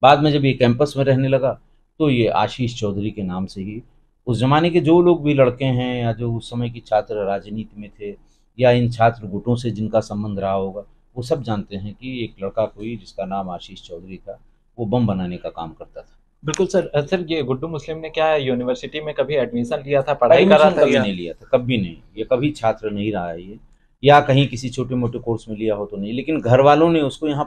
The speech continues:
Speaker 1: पढ़ने के लिए भेजा था। वहाँ बार बार पुलिस आती थी, ये छोटे छोटे गुंडों बदमाशों के साथ घूमना, छोटा मोटा अपराध का काम करना, तो वो उससे बचने के लिए उन लोगों ने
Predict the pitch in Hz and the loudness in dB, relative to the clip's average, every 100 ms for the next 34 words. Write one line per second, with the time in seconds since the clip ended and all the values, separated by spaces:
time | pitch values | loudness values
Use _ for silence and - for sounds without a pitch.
0 | - 117 127 104 92 90 82 78 - - | 0 2 2 0 -6 -8 -10 -16 -18 -20
1 | _ _ _ _ - 120 139 147 147 - | _ _ _ _ -4 2 6 6 4 2
2 | 123 127 135 127 127 131 127 113 123 120 | 2 6 4 4 0 -2 2 0 0 -6
3 | 117 117 113 107 - _ 85 80 69 - | -6 -4 -4 -8 -10 _ -20 -20 -20 -14
4 | 113 113 - - 113 104 - 104 113 113 | -10 -10 -10 -6 -4 -4 -6 -2 0 0
5 | 101 92 104 104 101 101 101 98 - _ | 0 -4 -8 -8 -10 -8 -6 -8 -8 _
6 | _ _ 90 110 107 107 98 - 101 110 | _ _ -2 0 2 0 -2 -6 -4 -4
7 | 104 95 104 98 101 98 101 - 101 101 | -4 -4 -4 -2 -4 -4 -6 -6 -8 -6
8 | 101 101 95 - _ _ _ 147 151 151 | -10 -10 -14 -14 _ _ _ 2 2 2
9 | - _ _ - 120 143 147 - 117 - | -6 _ _ -6 0 4 4 2 -4 -2
10 | 120 117 - 143 120 127 127 120 107 101 | 2 2 2 0 0 -2 0 0 0 -2
11 | 104 135 180 | -4 -4 -6